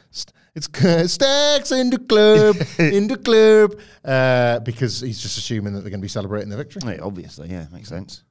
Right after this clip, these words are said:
Speaker 2: I mean,
Speaker 1: You'll
Speaker 2: uh,
Speaker 1: have to let us know if he gets in touch with you, 'cause
Speaker 2: Yeah.
Speaker 1: he often sends you some of his material in advance, doesn't he?
Speaker 2: Mm-hmm.
Speaker 1: So.
Speaker 2: We'll see.
Speaker 1: Mm-hmm.
Speaker 2: Um, but in terms of, uh, wrapping this one up, um, this weekend,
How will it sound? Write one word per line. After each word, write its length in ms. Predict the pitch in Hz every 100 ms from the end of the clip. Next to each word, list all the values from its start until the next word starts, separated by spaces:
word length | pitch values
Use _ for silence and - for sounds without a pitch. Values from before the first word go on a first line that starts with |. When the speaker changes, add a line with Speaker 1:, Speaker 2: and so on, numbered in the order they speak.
| _ _
Speaker 2:
I 40 | -
mean, 100 | 85
Speaker 1:
You'll 100 | 147
Speaker 2:
uh, 40 | 156
Speaker 1:
have 100 | -
to 80 | 117
let 100 | 101
us 140 | 101
know 300 | 107 104 98 _ _
if 180 | 107 -
he 80 |
gets 200 | 107 95
in 60 | 110
touch 200 | - -
with 80 | 104
you, 140 | 147
'cause 340 | 175 110 - -
Speaker 2:
Yeah. 440 | 104 107 127 117 - _
Speaker 1:
he 60 | -
often 220 | 113 -
sends 320 | - 120 110
you 180 | 107 110
some 160 | 101 117
of 60 | 104
his 100 | 101
material 380 | 104 113 107 101
in 60 |
advance, 340 | 98 110 131 -
doesn't 140 | 117
he? 60 | 110
Speaker 2:
Mm-hmm. 100 | 135
Speaker 1:
So. 160 | 107 98 _ _ _
Speaker 2:
We'll 100 | -
see. 280 | 98 85 113 113
Speaker 1:
Mm-hmm. 160 | 123 156 - _ - - - _
Speaker 2:
Um, 240 | 131 139 135
but 240 | 139 135
in 80 | 120
terms 340 | 113 151 135
of, 160 | 120 110
uh, 160 | 123 107
wrapping 300 | 120 113 117
this 180 | 117 113
one 140 | 95
up, 300 | 98 123 - -
um, 540 | 107 104 101 101 101 98 _ _ _ _ _ _ _ -
this 220 | 143 -
weekend, 640 | 135 113 104 123 - -